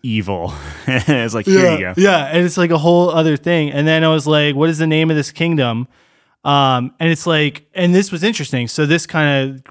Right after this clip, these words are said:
Speaker 2: brings some insight here. So unless you're specific, it won't really do exactly s-, w-, what you're asking.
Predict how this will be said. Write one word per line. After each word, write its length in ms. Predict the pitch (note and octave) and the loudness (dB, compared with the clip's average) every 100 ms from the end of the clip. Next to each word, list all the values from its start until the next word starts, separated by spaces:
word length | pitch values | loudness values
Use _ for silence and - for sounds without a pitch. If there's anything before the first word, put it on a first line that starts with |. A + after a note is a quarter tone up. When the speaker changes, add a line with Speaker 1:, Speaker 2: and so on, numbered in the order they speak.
| _ | _
Speaker 2:
brings 200 | D3+ C#3 | -2 -2
some 120 | - C#3 | -2 -2
insight 400 | E3 - C3 A#2+ | -2 -2 -4 -2
here. 140 | C3+ | -4
So 160 | - D#3+ | -4 -4
unless 280 | D#3+ F3+ | -2 -2
you're 80 | E3 | -4
specific, 600 | - C#3 - E3 D3 C3 | -6 -6 -4 -2 -2 -2
it 40 | C3 | -2
won't 200 | C#3 C3 | -2 -2
really 360 | C3+ B2+ A#2 - _ _ _ _ | -2 -4 -6 -12 _ _ _ _
do 100 | D3+ | -2
exactly 560 | C#3 A#2 A#2 B2 D#3+ F#3+ _ _ _ - | 0 0 -2 -2 -4 -6 _ _ _ -14
s-, 200 | - F#3+ - | -12 -12 -8
w-, 260 | E3 D#3+ - | -4 -4 -4
what 160 | D#3 D3 | -2 0
you're 120 | D3 | 0
asking. 600 | D3 D3+ - F3+ F3+ | 0 -2 -4 -4 -6